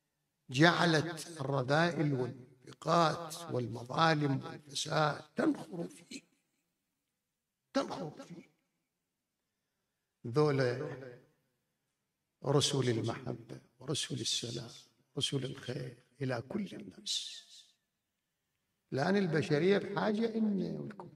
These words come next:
مو ما بحاجة. أنتم تؤمنون بالإمام المهدي وما تؤمنون، كذي القضية. مو جاي يسطحوا لكم هاي الفكرة، ما تؤمنون به.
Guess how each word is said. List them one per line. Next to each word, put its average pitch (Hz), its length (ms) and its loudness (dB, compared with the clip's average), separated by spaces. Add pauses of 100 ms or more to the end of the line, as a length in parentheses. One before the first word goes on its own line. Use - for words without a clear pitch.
مو 190 80 0
ما 226 220 -2
بحاجة. 185 680 -6 (2250)
أنتم 139 180 0
تؤمنون 147 560 4
بالإمام 220 480 2
المهدي 208 460 2
وما 165 240 0
تؤمنون، 160 560 -2
كذي 160 600 -2
القضية. 143 960 -8 (1700)
مو 113 80 0
جاي 135 180 2
يسطحوا 139 580 -2
لكم 202 280 -2
هاي 165 140 -2
الفكرة، - 580 -10 (1900)
ما 156 60 0
تؤمنون 185 560 2
به. 156 360 -12